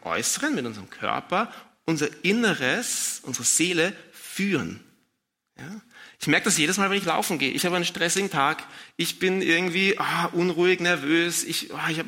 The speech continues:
ich hab nicht alles losgelassen. Ich gehe laufen. Also bei mir ist es eher eine, eine kleine Laufrunde, aber ich gehe laufen, <laughs> gehe laufen. Und mein, mein Inneres kommt zur Ruhe. Ich, ich wär irgendwie, ja, Stress löst sich auf. Ich merk wieder, ah, okay, stimmt,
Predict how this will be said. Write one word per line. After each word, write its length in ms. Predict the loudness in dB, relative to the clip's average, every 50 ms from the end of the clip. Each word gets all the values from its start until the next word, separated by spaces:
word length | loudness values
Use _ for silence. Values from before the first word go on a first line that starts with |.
| -6
ich 60 | -8
hab 60 | -4 -2
nicht 200 | 0 0 0 0
alles 200 | -2 -2 0 0
losgelassen. 600 | 0 0 -2 0 0 0 0 0 0 0 -2 -2 -4 -6 -12 -12 -14
Ich 100 | -14 -10
gehe 100 | -8 -8
laufen. 560 | -8 -8 -8 -6 -6 -4 -4 -4 -2 0 0 0 0 -2 -6 -16 -20 -20 _ _ _ _ _ _ _ _ _ _ _ _
Also 180 | -18 -18 -14 -8
bei 60 | -4
mir 240 | -2 0 0 0 0
ist 160 | -2 -6 -8
es 80 | -8 -6
eher 200 | -2 0 0 0
eine, 140 | 0 -2 -4
eine 140 | -6 -8 -8
kleine 340 | -4 0 0 2 2 2
Laufrunde, 460 | 2 2 0 0 0 0 -2 0 0 0
aber 100 | -2 -2
ich 80 | -4
gehe 120 | -6 -4 -2
laufen, 340 | 0 2 2 2 2 2 0 -2
<laughs> 60 | 0
gehe 200 | 0 0 2 4
laufen. 320 | 2 2 2 0 -2 -2 -2 0 0 2 2 0 0 -2 0
Und 320 | 2 4 4 4 2 -2 -8 -10 -14 -18 -20 _ _ _
mein, 340 | 0 2 2 2 2 0 2
mein 180 | 2 2 2 2
Inneres 460 | 2 2 2 2 4 4 2 2 2
kommt 240 | 0 -2 -2 -2 -2
zur 240 | -4 -4 -2 -4 -2
Ruhe. 480 | 0 0 2 2 2 0 0 -4 -10 -14 -20 _
Ich, 200 | -8 -6 -6 -4
ich 140 | -4 -4 -2
wär 160 | 0 2 2
irgendwie, 380 | 2 2 2 2 0 0 -2 -4 -6 -14 -14 -4
ja, 180 | -2 0 0
Stress 440 | 0 -2 -2 0 0 2 2 2 0
löst 180 | 0 -2 -2 -2
sich 180 | -4 -4 -2
auf. 280 | 0 2 2 2 0 0
Ich 100 | -2 -2
merk 240 | 0 0 0 0 0
wieder, 240 | -2 -2 0 -2
ah, 320 | -2 -2 0 0 2 0 0
okay, 220 | -2 -4 -4 -2
stimmt, 440 | -2 -2 -2 -2 -2 -2 -6 -8 -12